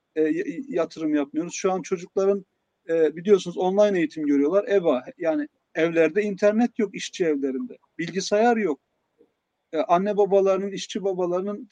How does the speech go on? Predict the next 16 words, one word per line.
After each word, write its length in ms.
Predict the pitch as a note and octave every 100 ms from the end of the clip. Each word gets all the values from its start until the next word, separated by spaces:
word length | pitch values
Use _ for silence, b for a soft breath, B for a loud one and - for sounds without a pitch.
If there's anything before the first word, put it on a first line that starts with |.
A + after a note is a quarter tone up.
| -
cep 220 | F3+ F#3+
telefonuyla 640 | G3+ G3 G3+ G#3+ A3+ G#3+ F3+
bağlanmaya 560 | F#3 F#3 F3 E3 D3
çalışıyor 460 | - D3 C#3 - C3+
çocuklar 480 | D#3 C3+ - C#3 C3+
eğitime. 500 | C#3+ C3+ - C#3+ C3 _ _
Niye 240 | D3+ G#3 C#4
onlara 400 | C4 A3+ G#3 F#3
bilgisayar, 600 | E3+ E3 - D#3+ D#3 D#3+ _ _
tablet 400 | F3 E3 D#3+ D#3
almıyorsunuz? 760 | D#3 D#3 D3+ D3 C3+ D#3 D#3+
Niye 300 | E3+ A#3 A#3+ - _ _
yatırımı 520 | F3+ F3 - E3 D#3+
oraya 260 | D3+ D#3 D3+
yapmıyorsunuz? 680 | D3 C3+ D#3+ D3 - G#3+ F#3
Dolayısıyla 580 | G#3+ A#3+ A3 D4 C#4+